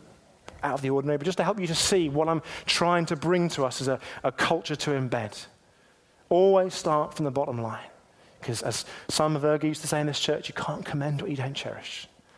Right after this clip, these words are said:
And you learn to cherish God, as Jason was saying, in the quiet place and in community.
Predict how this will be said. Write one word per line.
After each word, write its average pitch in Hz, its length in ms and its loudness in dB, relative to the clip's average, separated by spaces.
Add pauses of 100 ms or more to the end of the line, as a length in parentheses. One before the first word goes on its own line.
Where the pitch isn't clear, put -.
(340)
And 120 100 -2
you 117 80 -2
learn 127 200 0
to 120 80 -6
cherish 131 520 -2
God, 110 420 -4 (220)
as 107 100 -8
Jason 127 340 -2
was 107 100 -6
saying, 104 240 -8
in 110 80 -4
the 107 60 -6
quiet 110 380 -8
place - 480 -12 (600)
and 107 120 -2
in 107 80 -2
community. 113 540 -6